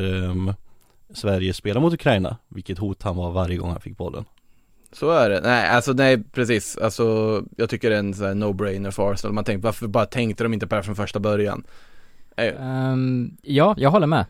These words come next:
Speaker 2: Mm.
Speaker 3: Jag tycker Zinchenko är en fantast-, är en väldigt underskattad spelare, eh, tycker jag, som, eh, han började väl sin karriär som, som en tia egentligen. Eh, om jag minns rätt.
Speaker 2: Ja, han, alltså, började som inne mitt, så blev han omskolad till vänster
Speaker 3: Ja,
Speaker 2: back
Speaker 3: precis.
Speaker 2: under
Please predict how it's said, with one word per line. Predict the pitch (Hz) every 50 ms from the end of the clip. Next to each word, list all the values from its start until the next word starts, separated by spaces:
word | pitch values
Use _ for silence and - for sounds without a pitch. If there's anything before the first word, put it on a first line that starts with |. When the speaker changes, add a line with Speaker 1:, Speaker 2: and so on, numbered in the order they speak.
| - -
Speaker 2:
Mm. | 113 117
Speaker 3:
Jag | 123 117
tycker | - 135 - - 113
Zinchenko | - - 113 98 - 113 107 - -
är | 107 98
en | 95 90
fantast-, | - 98 - - 101 - -
är | - 107 113
en | 110 104
väldigt | 120 120 110 -
underskattad | 123 123 107 85 90 92 - - - - - 113 -
spelare, | - - 69 - - - - - - - -
eh, | 110 98 98 92 92 92
tycker | - - 101 - - 101
jag, | 90 80 101 -
som, | - 101 95 92 95 92 - 110 131 - _ _
eh, | - 101 98 101 - - - - - - -
han | 110 113 117
började | 117 139 131 117 113 117 123
väl | 127 123
sin | - - 123
karriär | 110 - 113 110 107 110
som, | 110 - - 113 110 107 107 110 120 - _ _ _ _ _
som | - - 113 107
en | 107
tia | - - - 123 107 107 123 143 151 - _
egentligen. | - 117 120 117 113 117 - 120 113 117 127 143 - - _ _ _ _ _ _ _ _ _ _ _
Eh, | - 107 107 104 104 104 104 101 101 101 101 101 101 90
om | 107 107
jag | 107 110
minns | 110 107 98 - -
rätt. | 107 110 139 - _ _ - - -
Speaker 2:
Ja, | 147 147
han, | 147 147 151 160
alltså, | 147 147 151
började | 135 135 160 151 139 147 156
som | - 180 175 180
inne | 165 143 120 107
mitt, | 107 110 110 -
så | - 120
blev | 123 120
han | 123 127
omskolad | 123 117 104 - - 110 113 123 135 127
till | 127
vänster | 117 120 110 101 - - - 92
Speaker 3:
Ja, | 90 90 120 120 107 -
Speaker 2:
back | 113 104
Speaker 3:
precis. | 107 - 113 98 80 87 110 104 -
Speaker 2:
under | 110 98